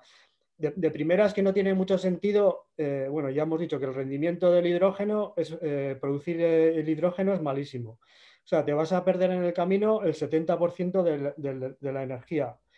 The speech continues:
Entonces, eh, ¿lo vas a utilizar luego en una planta de ciclo, eh, de ciclo combinado? <laughs> Que, eh, supone otra vez, de ahí vas a recuperar otra vez el cincuenta por ciento. Entonces, del treinta por ciento que te había quedado,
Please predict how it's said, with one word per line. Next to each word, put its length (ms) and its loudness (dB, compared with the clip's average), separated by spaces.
Entonces, 380 0
eh, 580 -4
¿lo 100 -2
vas 160 -2
a 60 2
utilizar 400 0
luego 280 2
en 140 0
una 260 0
planta 320 -2
de 120 0
ciclo, 500 -2
eh, 380 0
de 100 -2
ciclo 300 -2
combinado? 560 -2
<laughs> 420 -10
Que, 80 -4
eh, 540 -2
supone 400 -2
otra 180 2
vez, 160 2
de 80 0
ahí 100 2
vas 180 0
a 60 -2
recuperar 420 0
otra 180 -2
vez 160 0
el 120 -4
cincuenta 400 -2
por 140 -4
ciento. 220 0
Entonces, 320 0
del 220 -6
treinta 300 0
por 120 0
ciento 220 -2
que 80 0
te 80 -2
había 220 2
quedado, 520 0